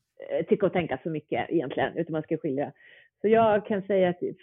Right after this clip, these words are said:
eh, eftersom jag tycker det är så viktigt att påverka och förändra, så kan jag känna att journalistiken räckte inte riktigt till där för mig. Så jag grundade ju kostfonden. Eh, och sen nu har vi också utvecklat en märkning för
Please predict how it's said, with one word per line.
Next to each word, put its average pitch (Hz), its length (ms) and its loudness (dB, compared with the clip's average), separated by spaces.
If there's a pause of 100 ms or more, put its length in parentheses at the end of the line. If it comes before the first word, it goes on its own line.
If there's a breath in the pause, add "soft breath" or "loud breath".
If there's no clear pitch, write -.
(140)
eh, 151 260 -2
eftersom 190 380 -4
jag 196 60 -6
tycker 190 160 -2
det 185 60 2
är 180 140 -4
så - 20 -4
viktigt 170 340 -8
att 170 120 -10
påverka 165 440 -4
och 151 160 -6
förändra, 202 680 -2
så 185 100 -8
kan 180 120 -8
jag 156 80 -4
känna 165 160 -2
att - 120 -12
journalistiken 175 720 -2
räckte 160 200 -8
inte 151 140 -10
riktigt - 240 -14
till 175 200 -2
där 107 180 -6
för - 60 -20
mig. 120 220 -12
Så 185 60 -6
jag 180 100 -2
grundade 185 400 0
ju - 20 0
kostfonden. 151 880 -8 (840 soft breath)
Eh, 160 140 2
och 160 180 0
sen 180 160 0
nu 190 160 2
har 170 220 0
vi 165 140 2
också 160 380 -6
utvecklat 160 540 -2
en 175 160 -2
märkning 190 840 -2
för 143 360 -4